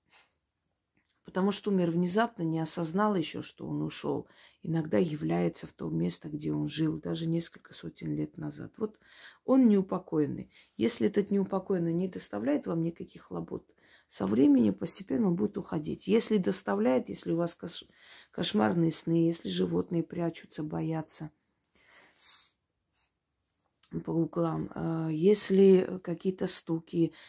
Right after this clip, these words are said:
если ножи и вилки летят и прочее, это опасная сила. И лучше провести этот ритуал.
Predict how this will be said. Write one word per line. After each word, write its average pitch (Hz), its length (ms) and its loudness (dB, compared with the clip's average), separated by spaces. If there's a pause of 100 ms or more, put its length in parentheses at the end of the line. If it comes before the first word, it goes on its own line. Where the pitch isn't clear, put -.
(140)
если 202 300 4
ножи 180 380 6
и 190 100 8
вилки 170 440 0
летят 165 540 0
и 185 40 -8
прочее, 165 440 -4
это 208 160 -4
опасная 151 560 -8
сила. 233 480 -2 (420)
И 214 120 0
лучше 247 340 4
провести 170 440 0
этот 185 240 -6
ритуал. 165 480 -6